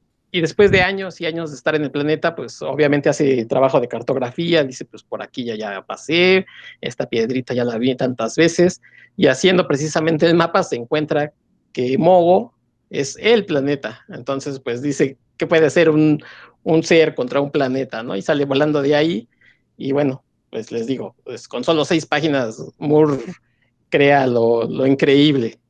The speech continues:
Y la verdad es que estas historias a veces como que las olvidamos, nos pasan de noche porque no pensamos que, que precisamente estamos acostumbrados a cuando escuchamos Green Lantern, pensamos en Hal Jordan y sus historias, pero bueno, pues aquí,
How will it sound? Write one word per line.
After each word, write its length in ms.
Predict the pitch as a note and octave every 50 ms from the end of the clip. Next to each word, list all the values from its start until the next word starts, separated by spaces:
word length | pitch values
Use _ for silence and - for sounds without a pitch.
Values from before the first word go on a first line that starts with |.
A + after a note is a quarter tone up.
| _ -
Y 500 | - A#2 A#2 A#2+ A#2+ B2 B2 C3 - - _ _ - - _ -
la 100 | - C#3+
verdad 220 | D3 D#3 E3+ F#3
es 100 | G3+ G3+
que 80 | - A#3+
estas 200 | A3 - A#3 G#3+
historias 280 | - - A3 G#3 G3+ F#3+
a 60 | G3
veces 240 | F#3+ F3 G3 G3 -
como 200 | - D3+ C#3+ -
que 120 | - D3
las 200 | C#3+ C#3+ - -
olvidamos, 720 | E3+ D#3 D#3 E3+ E3 E3+ F3 F3+ F#3 F#3+ G#3 A3 - _
nos 140 | - C3+ -
pasan 240 | - D#3 C#3+ F3 D3+
de 100 | C3+ C3
noche 260 | C#3 D3 D#3 - F#3+
porque 440 | F3+ - - B2+ - A2+ G#2+ A2 _ _ _ _ _ _ _ _
no 120 | - E3 -
pensamos 480 | - D3+ D3 E3 D#3 D3+ D3+ D3+ D3
que, 280 | - - A#2 A2+ A2+ _ _ _ _ _ _
que 100 | - -
precisamente 680 | B2+ D3+ E3 E3+ F#3 F#3+ A3+ A3 G3 G3 G3+ G3+ G3+ G#3+
estamos 260 | G3 - G#3+ G3+ F#3+
acostumbrados 580 | - - E3 - F3 E3 F3 F3+ F3+ F3+ F3+ -
a 100 | D3+ -
cuando 180 | - C#3 C3
escuchamos 520 | C3 - - D#3+ C#3+ - E3 D#3+ E3 E3 D#3+
Green 180 | F3 E3+ E3
Lantern, 380 | D#3+ D#3+ E3 E3 - G3 F#3+ -
pensamos 440 | - B2+ B2+ - D#3 D3 C#3+ C3 -
en 80 | B2 A2+
Hal 160 | - D3+ C#3
Jordan 380 | D3 D3 C#3+ D3 D3+ F3 F#3+ G3
y 80 | E3 C#3+
sus 260 | - - A#2+ - -
historias, 480 | A2+ - - C3+ C#3 D3 - G#3 - _ _ - - _ _ _ _ _ _
pero 200 | - C3 B2+ A#2+
bueno, 220 | B2+ C3 B2+ A#2+
pues 160 | A#2+ - -
aquí, 540 | A2 - - D3 C#3 C3+ C3 C3 B2+ B2+ -